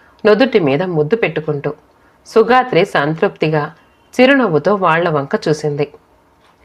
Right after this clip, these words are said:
కథ సమాప్తమండి. కథ నచ్చితే మా ఛానల్ని లైక్ చేయండి, షేర్ చేయండి, సబ్స్క్రైబ్ చేసుకోండి,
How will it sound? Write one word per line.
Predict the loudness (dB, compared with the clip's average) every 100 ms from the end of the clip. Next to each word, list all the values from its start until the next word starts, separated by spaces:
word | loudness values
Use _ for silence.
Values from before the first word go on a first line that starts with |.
| -6
కథ | -4 -4
సమాప్తమండి. | -4 -4 -4 -6 -6 -4 -4 -4 -8 _ _ _ _ -4
కథ | -2 0
నచ్చితే | 0 -2 -4 -2 -2 -4 _ _ _ -2
మా | -2
ఛానల్ని | -2 -2 -2 -2 -4 -4 -6 -12 _ _ 0
లైక్ | 0 0 -4
చేయండి, | -4 -4 -4 -6 -8 _
షేర్ | -2 0 0 -2
చేయండి, | -6 -6 -8 -10 -14 _ -6
సబ్స్క్రైబ్ | -6 -6 -6 -4
చేసుకోండి, | -4 -4 -2 -2